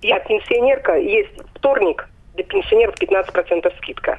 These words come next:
И все пенсионеры в этот вторник туда устремляются.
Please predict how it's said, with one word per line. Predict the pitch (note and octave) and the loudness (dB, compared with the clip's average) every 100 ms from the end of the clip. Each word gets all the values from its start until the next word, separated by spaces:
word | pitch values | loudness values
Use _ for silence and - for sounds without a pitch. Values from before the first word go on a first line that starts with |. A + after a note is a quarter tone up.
| - - - | -8 -18 -4
И | F#4 | -2
все | - | 0
пенсионеры | - F#3 F3 G3 G#3+ A3 | 0 0 0 2 2 2
в | |
этот | E3+ E3+ | 0 -2
вторник | - F#3+ F3 - | -2 0 0 -2
туда | - F3+ F3+ F3 - - | -2 0 2 0 -6 -4
устремляются. | F#3 - G3 E3 D#3 D3+ - | -4 0 0 2 0 -2 -8